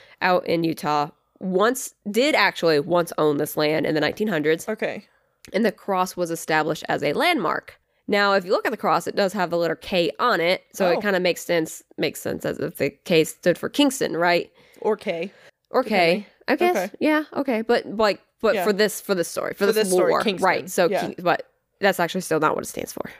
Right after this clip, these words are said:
Speaker 2: Oh.
Speaker 1: Woohoo.
Speaker 2: Oh.
Speaker 1: So actually, the third,
Speaker 2: Uh-huh.
Speaker 1: the third rumor, the third actually confirmed rumor, lore
Speaker 2: Okay.
Speaker 1: of this cross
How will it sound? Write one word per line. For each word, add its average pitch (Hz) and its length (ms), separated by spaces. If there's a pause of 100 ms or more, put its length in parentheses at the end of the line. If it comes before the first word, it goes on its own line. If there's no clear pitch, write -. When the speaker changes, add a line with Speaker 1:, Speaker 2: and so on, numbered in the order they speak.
(120)
Speaker 2:
Oh. 208 160 (100)
Speaker 1:
Woohoo. 202 80 (100)
Speaker 2:
Oh. 254 260 (480)
Speaker 1:
So - 180
actually, 196 1080
the 180 80
third, 208 600 (120)
Speaker 2:
Uh-huh. 196 260
Speaker 1:
the 220 60
third 214 220
rumor, - 420 (160)
the 220 120
third 180 260
actually - 320
confirmed 156 540 (420)
rumor, 165 360 (220)
lore 160 220
Speaker 2:
Okay. 185 180 (280)
Speaker 1:
of 180 120
this 160 160
cross 165 320